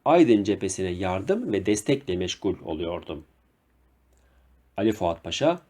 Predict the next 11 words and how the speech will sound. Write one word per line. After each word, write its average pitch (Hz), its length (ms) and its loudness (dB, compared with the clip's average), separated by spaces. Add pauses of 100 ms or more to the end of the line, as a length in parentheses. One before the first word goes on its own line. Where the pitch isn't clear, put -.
(220)
Ferit 151 380 0
Paşa 90 200 -6
zamanında 104 840 0 (200)
az-, 110 360 4 (160)
azledilmişti. 90 840 -4 (1120)
Cemal 104 380 -2
Paşa 202 420 -2 (520)
bu 120 320 6 (200)
haksız 143 500 -2
muameleyi 95 640 2
düzeltmek 120 540 2